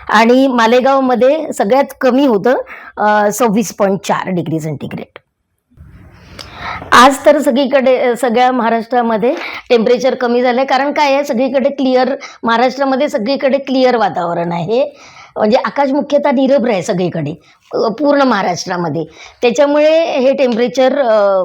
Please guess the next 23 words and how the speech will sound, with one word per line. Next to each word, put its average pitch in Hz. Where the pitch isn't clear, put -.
अ, 190
किमान 247
तापमानामध्ये 214
घट 220
होतीये, 190
तुम्ही 247
बघू 214
शकता 185
इथे 175
सॅटेलाइट 160
पिक्चरमध्ये. 180
येत्या, 277
अ, 285
उद्या, 320
उद्यापर्यंत 294
हे 302
तापमान 285
असंच 277
राहील. 202
उद्या 220
मिनिमम 269
टेम्परेचरमध्ये, 254
अ, 233